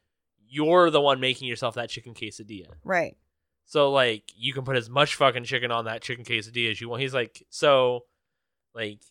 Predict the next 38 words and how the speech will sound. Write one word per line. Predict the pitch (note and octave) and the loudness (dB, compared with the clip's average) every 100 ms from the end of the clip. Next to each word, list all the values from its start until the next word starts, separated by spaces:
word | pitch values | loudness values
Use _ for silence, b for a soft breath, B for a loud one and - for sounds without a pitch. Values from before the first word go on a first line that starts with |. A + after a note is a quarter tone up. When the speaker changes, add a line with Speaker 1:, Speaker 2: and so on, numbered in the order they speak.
| _ | _
Speaker 1:
you're | B2+ | -2
not | C3 | -2
making | A#2+ A#2+ A#2+ | -2 -4 -4
a | G#2+ | -6
regular | G#2+ A#2+ A#2 A2 | 0 0 0 -4
chicken | G#2+ A2 G#2 | -8 -12 -14
quesadilla. | G#2+ G2+ A2 B2+ A2+ A2 | -16 -14 -8 -6 -4 -4
You're, | F3+ | -4
Speaker 2:
Right. | G#2 | -4
Speaker 1:
like, | G2 F#2+ | -8 -12
making | A2 G#2 | -14 -14
yourself | G#2 G#2+ | -14 -14
a | G2+ G2+ | -14 -10
badass | G2 F#2+ C#3+ C3 - - | -6 -2 2 2 0 -4
Speaker 2:
A | |
super | G#3+ G#3+ - A3+ | -4 -4 -4 -4
Speaker 1:
burrito." | F#3+ | -4
Speaker 2:
stuff. | A3 F#3+ F#3 D3 | -2 -2 -2 -8
Speaker 1:
Yeah, | D#3+ E3+ D#3 A2+ | -2 4 4 6
yeah. | A#2+ A#2 G#2 G#2 _ _ _ _ _ _ _ _ _ _ _ _ _ | 4 0 -2 -12 _ _ _ _ _ _ _ _ _ _ _ _ _
Which | B2+ - - - | -16 -10 -10 -8
I | B2 | -8
can, | B2+ A#2 A2 _ | -8 -12 -20 _
I | A#2 | -12
get | A#2 A2+ G2+ | -10 -12 -14
that. | G#2 F#2+ F#2+ | -16 -18 -20
I | G#2 | -20
can | G#2+ | -20
see | - G2+ G#2 | -20 _ _
that. | G2+ F2+ E2+ _ _ _ _ _ _ | -20 -20 -20 _ _ _ _ _ _
Speaker 2:
See, | C4+ | -6
at | A3+ A3 | -6 -4
Skyline, | D4 C#4+ D4+ A#3+ A3 | 0 0 2 -2 -4
when | G#3+ | -8
I | G#3+ | -8
worked | A3 A3 | -8 -12
at | A#2+ | -16
Skyline, | - G#3 G#3+ G3+ D3+ D#3 G3+ | -10 -8 -4 0 0 -2 -6